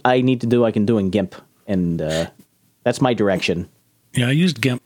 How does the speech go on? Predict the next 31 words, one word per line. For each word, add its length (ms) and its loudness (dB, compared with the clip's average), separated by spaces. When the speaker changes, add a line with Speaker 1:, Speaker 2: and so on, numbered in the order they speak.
Speaker 2:
for 240 2
a 60 2
long 300 2
time, 380 0
but 320 -2
we, 160 0
w-, 220 -4
I 100 -2
wanted 300 0
to 140 -4
try 260 0
out 140 0
Audition. 560 0
I 20 2
wanted 220 0
to 60 -6
try 200 0
out 140 -2
the 100 -2
Animator. 580 0
I 40 0
wanted 220 -2
to 40 -4
try 120 0
everything 280 0
out, 300 -2
and 100 0
they 80 0
had 100 -2
a 60 -2
sale 520 -2